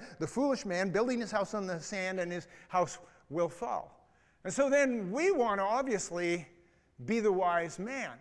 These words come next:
And so I want to give you a definition. It's gonna take me a few minutes to get there, but we're gonna have to talk about what is it to be wise, 'cause I'm not sure that people fully know. So there's this ancient proverb, and it goes like this.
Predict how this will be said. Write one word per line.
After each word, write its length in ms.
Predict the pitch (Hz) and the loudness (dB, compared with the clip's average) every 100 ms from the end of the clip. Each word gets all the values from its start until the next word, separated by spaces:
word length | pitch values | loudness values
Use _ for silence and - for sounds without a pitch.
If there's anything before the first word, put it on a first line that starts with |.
| - _ _ _ _ _ - | -20 _ _ _ _ _ -8
And 120 | 202 | -2
so 360 | - 247 240 - - - _ _ _ - | 2 4 2 -4 -20 -20 _ _ _ -4
I 80 | 262 | 2
want 200 | 349 311 | 4 2
to 140 | 190 151 | 0 -6
give 180 | 165 262 | -4 0
you 120 | 233 | 2
a 40 | 185 | 2
definition. 760 | 214 214 202 240 - 147 160 | 0 -2 -2 -2 -4 -6 -8
It's 180 | 190 - | -10 -8
gonna 140 | 202 | -8
take 200 | 185 196 | -6 -6
me 120 | 175 170 | -6 -8
a 40 | |
few 200 | - 196 | -6 -6
minutes 280 | 175 156 - | -4 -6 -6
to 100 | 160 | -8
get 240 | 135 131 | -4 -4
there, 180 | 160 190 | -4 -4
but 280 | 185 190 - | -4 -6 -8
we're 140 | 202 | -10
gonna 220 | 247 247 | -6 -4
have 140 | 208 240 | -4 -6
to 60 | 185 | -4
talk 200 | 233 196 | -2 0
about 160 | 202 | 0
what 160 | 202 214 | 0 0
is 160 | 214 | -2
it 180 | 214 214 | -4 -6
to 60 | 214 | -6
be 120 | 208 | -4
wise, 480 | 220 311 247 120 - - _ _ _ _ _ _ _ | -2 0 -2 -6 -14 -20 _ _ _ _ _ _ _
'cause 160 | - 190 | 0 2
I'm 200 | 190 226 | 2 0
not 180 | 202 190 | -2 -4
sure 240 | 196 185 | -2 -2
that 160 | 185 - | -2 -6
people 300 | 180 185 175 | -6 -4 -6
fully 340 | - 160 196 | -4 -4 -2
know. 200 | 285 254 - - - - - | -2 -2 -6 -20 -20 -20 -2
So 200 | - 302 | 2 4
there's 180 | 311 254 | 4 2
this 160 | 294 | 0
ancient 400 | 285 311 - 277 | 0 0 -2 -6
proverb, 420 | - 208 165 208 | 2 4 4 2
and 80 | 196 | -2
it 100 | 190 | -4
goes 200 | 185 208 | -2 0
like 200 | 220 214 | 2 0
this. 320 | 240 143 - | 0 -2 -4